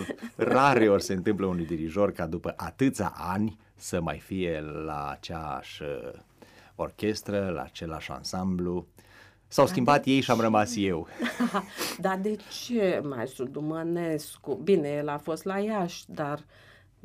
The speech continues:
Speaker 2: a, la Cluj
Speaker 1: Eu am
Speaker 2: e
Speaker 1: început la
Speaker 2: acolo.
Speaker 1: Cluj și încă sunt la Cluj.
Speaker 2: Mhm.
Speaker 1: Nu am plecat de acolo niciodată.
Speaker 2: Bine, voi ni l-ați luat pe Ciolan, dar asta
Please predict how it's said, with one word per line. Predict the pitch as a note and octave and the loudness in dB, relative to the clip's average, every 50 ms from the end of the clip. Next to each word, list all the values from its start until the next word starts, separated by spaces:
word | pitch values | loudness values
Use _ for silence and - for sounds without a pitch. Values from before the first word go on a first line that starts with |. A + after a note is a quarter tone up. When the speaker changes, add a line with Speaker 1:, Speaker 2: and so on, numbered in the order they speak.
| - _ _ _ - _ - - - F2+ - - - - - | -20 _ _ _ -20 _ -20 -16 -14 -14 -14 -14 -16 -18 -16
Speaker 2:
a, | - - - - - - B2 G#2 | -14 -14 -12 -10 -8 -8 -6 -6
la | - B2+ G2+ - - | -4 -4 -6 -6 -4
Cluj | - F#3 G#3+ A3+ G#3 D#3+ C#3 C#3 - - - - - - - - _ _ _ _ - - - - - - - - - - | 0 2 6 6 6 6 4 -2 -12 -14 -16 -18 -20 -20 -20 -20 _ _ _ _ -20 -16 -14 -12 -10 -10 -10 -10 -12 -10
Speaker 1:
Eu | - - C#3 E3+ | 0 4 6 6
am | F3 | 6
Speaker 2:
e | |
Speaker 1:
început | D3+ C3+ C#3 B2+ C#3+ | 6 2 2 0 4
la | C3 F3 | 4 6
Speaker 2:
acolo. | G3 G3+ D#3 | 6 6 2
Speaker 1:
Cluj | A2 G#2 | 0 0
și | - - | 0 -2
încă | G#2 G2+ - G2+ | -2 -2 -4 -6
sunt | - - A#2 A2 | -4 -4 -4 -2
la | F#2+ D2 | -2 -4
Cluj. | - - - C2+ - - - _ | -6 -8 -12 -14 -14 -16 -20 _
Speaker 2:
Mhm. | - - F#2+ F#2+ | -8 -4 -2 0
Speaker 1:
Nu | G2+ G#2 G2+ | 2 4 4
am | F#2 F2 | 2 2
plecat | E2+ E2 E2+ - F2 | -2 -4 -4 -4 -4
de | E2 E2 | -4 -6
acolo | D#2+ - F2+ E2+ D#2+ | -6 -6 -4 -4 -2
niciodată. | E2 F2 E2+ - E2 C#2+ C2 - B3 | -2 -4 -4 -4 -6 -6 -2 0 2
Speaker 2:
Bine, | G3+ C3+ C3 | 2 2 2
voi | C3+ D3 D3 | 4 2 2
ni | D3+ D#3 D3 | 4 2 0
l-ați | C#3+ C#3 C#3+ - - | 0 0 -2 -4 -6
luat | D#3 C3 B2+ B2 | -4 -4 -4 -4
pe | B2 - A#2+ | -2 -4 -4
Ciolan, | A#2+ - E3 E3 E3 D3+ A2+ A2 A2+ - | -2 -2 -4 -2 -2 -2 -2 -2 -4 -4
dar | - - - - - - - | -6 -8 -8 -6 -8 -8 -8
asta | - - - - - - B2+ - F2 B2+ | -10 -10 -12 -10 -8 -8 -8 -6 -8 -10